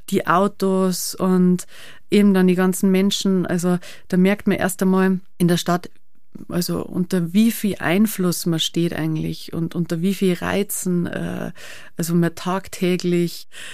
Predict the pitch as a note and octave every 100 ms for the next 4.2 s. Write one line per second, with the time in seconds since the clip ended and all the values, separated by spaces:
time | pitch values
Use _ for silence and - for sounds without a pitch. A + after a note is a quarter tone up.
0 | - - F3+ F3 E3+ D#3 - D#3+ D#3+ E3+
1 | E3+ D#3+ F3 E3+ - F3 F3 - D#3+ F#3
2 | G3+ - E3 E3 - E3+ E3 E3 F3 E3
3 | F3 F3 F3+ - E3+ D#3 D#3 F3 F3+ E3+
4 | E3+